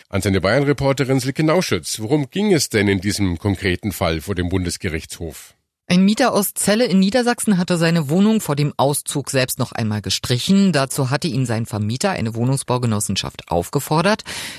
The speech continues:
Speaker 2: Der Mann hatte da auch gar nicht weiter nachgehakt. Die Vermieter beanstandeten aber dann Wände und Decken, da würde man Streifen sehen, hieß es.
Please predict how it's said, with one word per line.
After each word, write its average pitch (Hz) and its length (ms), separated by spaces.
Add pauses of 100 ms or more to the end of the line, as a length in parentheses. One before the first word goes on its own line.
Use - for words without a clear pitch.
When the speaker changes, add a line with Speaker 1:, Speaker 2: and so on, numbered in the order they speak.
(140)
Speaker 2:
Der 156 120
Mann 160 280
hatte 156 160
da 135 120
auch 104 120
gar 127 160
nicht 135 180
weiter 127 220
nachgehakt. 120 840 (360)
Die 175 140
Vermieter 185 420
beanstandeten 160 920
aber 135 180
dann 135 320
Wände 147 280
und 123 240
Decken, 170 320
da 113 120
würde 120 200
man 110 180
Streifen 101 560
sehen, 139 260
hieß 160 280
es. 202 160